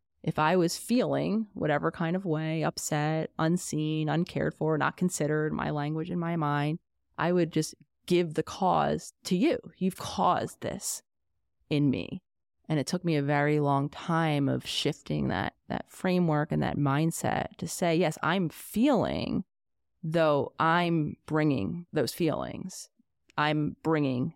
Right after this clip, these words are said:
that meaning. I'm seeing," to use this example again, "your lack of the dinner on the table or the dishes done," right? And I'm assigning that old meaning that because you're not considering or loving me in the way that I learned, I've actually caused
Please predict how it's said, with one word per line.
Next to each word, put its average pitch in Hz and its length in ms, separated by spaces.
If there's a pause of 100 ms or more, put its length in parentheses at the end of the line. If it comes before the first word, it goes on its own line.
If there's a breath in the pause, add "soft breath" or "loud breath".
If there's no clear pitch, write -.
that 143 200
meaning. 143 640 (400)
I'm 156 260
seeing," 156 560
to - 120
use 147 100
this 139 100
example 147 340
again, 139 200 (260)
"your 156 200
lack 151 320
of 147 80
the 143 80
dinner 165 300
on 143 100
the 143 80
table 151 320
or 143 100
the 135 100
dishes 180 440
done," 139 500 (500)
right? 156 120
And 156 100
I'm 165 140
assigning 165 540
that 139 140
old 139 240
meaning 147 480
that 113 140
because 175 400
you're 156 120
not 170 260
considering 160 880
or 143 140
loving 175 400
me 147 160
in 143 80
the 143 80
way 143 200
that 143 100
I 143 160
learned, 156 680 (420)
I've 170 220
actually 165 420
caused - 1080